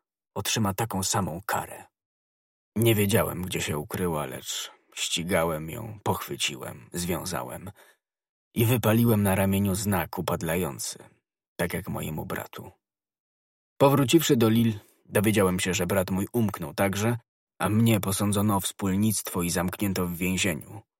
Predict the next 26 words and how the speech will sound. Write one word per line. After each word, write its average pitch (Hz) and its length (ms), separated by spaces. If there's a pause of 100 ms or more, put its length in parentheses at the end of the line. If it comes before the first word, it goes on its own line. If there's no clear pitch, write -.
(320)
dopóki 95 380
się - 200
on 90 180
nie 65 160
znajdzie. - 480 (800)
Nieszczęśliwy 117 680
brat 98 560
nie 98 140
wiedział 92 300
nic 92 300
o 82 60
wyroku. 90 520 (580)
Połączył 123 440
się 90 120
z - 60
kochanką, 110 680
uciekli 98 420
razem 92 260
do 95 120
Berry, 98 320 (920)
a 113 100
tam 131 180
otrzymał 151 360
małe 123 240
probostwo. - 720 (680)
Ona 107 320